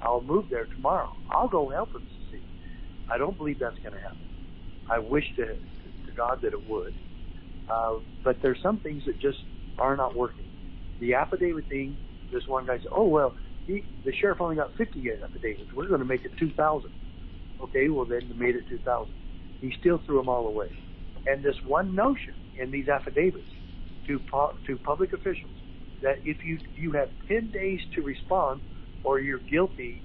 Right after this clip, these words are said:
of treason or whatever else that, that is. These politicians still have their due process rights.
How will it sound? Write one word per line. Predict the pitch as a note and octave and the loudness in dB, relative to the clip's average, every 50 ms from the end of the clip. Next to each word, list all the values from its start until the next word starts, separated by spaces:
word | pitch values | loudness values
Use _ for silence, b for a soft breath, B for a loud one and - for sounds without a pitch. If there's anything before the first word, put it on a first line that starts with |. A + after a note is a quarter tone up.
| - - A#2+ | -8 -4 0
of | B2 B2 A#2+ A#2+ A#2+ A#2 A#2 - - - - - - - - - | 0 2 2 2 0 -2 -4 -8 -10 -10 -8 -8 -8 -8 -8 -6
treason | - - D3 D3+ D3 C#3+ D3 D3 D3 D3+ D3 C3+ | -2 0 2 2 2 0 -2 -2 -2 -2 -2 -2
or | A2+ A2 A2 A2 G#2+ G#2+ G#2+ - - - - - - - | -2 0 0 2 2 0 0 -4 -6 -10 -10 -12 -8 -2
whatever | - A#2 B2+ C3 B2 B2 A#2+ A#2+ | 2 2 4 4 4 4 2 2
else | A#2+ A2+ G#2+ - | 2 0 -4 -4
that, | A2 A2 G#2+ - - | -2 -2 -2 -2 -2
that | A2+ A2 A2+ | -2 0 0
is. | A#2 G#2 - - - B B B B B B B B - - - | 0 0 -2 -4 -8 B B B B B B B B -8 -2 4
These | - E3 G3 - - | 6 6 6 6 2
politicians | G#3+ G#3 G3+ F#3 - - A3 G3+ - - C#3 - - - | 2 4 4 4 4 4 2 2 2 -2 -6 -8 -8 -4
still | - D#3+ E3 D3+ | -2 -2 0 2
have | C#3 D3+ E3 E3 - | 2 2 0 0 0
their | - B2+ B2 A#2+ A#2 A2+ - - - - - - - | -2 0 0 0 -2 -4 -8 -10 -10 -10 -10 -8 -4
due | - C3+ | -4 -2
process | C3 - D3 C#3 C3 - - B2 A2 - - | -2 2 2 2 2 2 0 -4 -4 -4 -2
rights. | A#2 A2+ - - | -4 -4 -4 -4